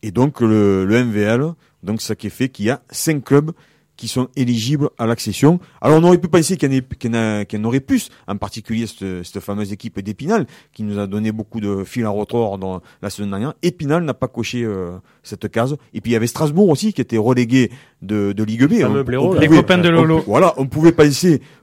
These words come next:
Speaker 1: eux aussi qui voulaient
Speaker 2: Et Grenoble,
Speaker 1: et donc,
Speaker 2: donc, du coup, n'a pas
Speaker 1: non, Grenoble n'a pas coché, et Strasbourg non plus. Donc retenez bien, Illac, Fréjus, Martigues, Beauvais et Mende. Cinq clubs, euh,
Speaker 3: Pour deux
Speaker 1: vraiment,
Speaker 3: places.
Speaker 2: Alors, il y aura déjà
Speaker 1: voilà,
Speaker 2: un
Speaker 1: cinq
Speaker 2: déçu,
Speaker 1: clubs,
Speaker 2: euh,
Speaker 1: cinq clubs pour deux
Speaker 2: à la
Speaker 1: places.
Speaker 2: fin de la première phase,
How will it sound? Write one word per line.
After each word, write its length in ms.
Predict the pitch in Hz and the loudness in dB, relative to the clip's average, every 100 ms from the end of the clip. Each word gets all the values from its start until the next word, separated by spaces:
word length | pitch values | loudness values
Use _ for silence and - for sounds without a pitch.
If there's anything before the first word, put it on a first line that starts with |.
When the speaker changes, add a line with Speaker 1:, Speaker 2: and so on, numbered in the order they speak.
| - | 0
Speaker 1:
eux 40 | |
aussi 340 | 147 147 - 175 | 2 2 0 -6
qui 140 | 135 | -4
voulaient 180 | 120 127 | 0 2
Speaker 2:
Et 40 | |
Grenoble, 380 | 127 151 156 190 | 4 4 4 2
Speaker 1:
et 20 | 135 | 0
donc, 140 | 165 | -2
Speaker 2:
donc, 60 | 190 | -4
du 80 | 131 | -6
coup, 180 | 175 185 | -2 -2
n'a 100 | 131 | 0
pas 580 | 151 139 120 107 101 101 | 0 0 0 -2 -4 -4
Speaker 1:
non, 120 | 107 | -4
Grenoble 360 | 107 156 151 139 | 0 2 4 2
n'a 100 | 135 | 0
pas 120 | 143 | -2
coché, 440 | - 123 175 208 - | -2 -2 0 -2 -4
et 80 | 135 | -10
Strasbourg 400 | - 143 147 151 | -4 -2 2 4
non 100 | 131 | 4
plus. 160 | 113 180 | 2 2
Donc 220 | 156 175 _ _ _ | 2 0 _ _ _
retenez 560 | 113 160 - - 165 139 | 0 0 0 0 2 2
bien, 280 | 127 170 151 _ - | 0 -2 -4 _ -12
Illac, 480 | 160 147 175 - _ _ | -6 -4 -4 -8 _ _
Fréjus, 640 | - - 139 123 170 165 - _ _ - | -20 -6 -6 -4 -8 -8 -16 _ _ -10
Martigues, 520 | 135 - - 156 175 - | -10 -10 -12 -8 -10 -10
Beauvais 520 | 113 131 127 127 143 - _ | -6 -4 -2 -2 -2 -8 _
et 100 | 110 | -8
Mende. 340 | 104 113 131 135 _ _ _ | -4 -6 -8 -12 _ _ _
Cinq 260 | - 165 135 | -4 -2 2
clubs, 300 | 156 160 156 - _ _ - | 4 4 0 -12 _ _ -6
euh, 140 | 104 101 | -2 2
Speaker 3:
Pour 80 | 101 | 4
deux 80 | 123 | 6
Speaker 1:
vraiment, 140 | 143 | 6
Speaker 3:
places. 100 | 139 | 6
Speaker 2:
Alors, 200 | 123 143 | 4 4
il 40 | 147 | 4
y 20 | |
aura 140 | 156 | 2
déjà 360 | 160 156 175 - | 0 0 -2 -4
Speaker 1:
voilà, 160 | - 190 | -2 0
Speaker 2:
un 40 | 185 | 4
Speaker 1:
cinq 80 | 170 | 2
Speaker 2:
déçu, 60 | 156 | 6
Speaker 1:
clubs, 120 | 185 | 4
Speaker 2:
euh, 420 | 175 156 127 113 101 | 6 4 4 2 2
Speaker 1:
cinq 180 | 170 | 2
clubs 140 | 180 165 | 2 2
pour 120 | 175 | 4
deux 60 | 135 | 4
Speaker 2:
à 40 | |
la 60 | 131 | 2
Speaker 1:
places. 100 | 135 | 2
Speaker 2:
fin 100 | 160 | 0
de 60 | 143 | 2
la 120 | 127 | 0
première 280 | - 120 113 | 0 -4 -4
phase, 300 | - 170 | -4 -4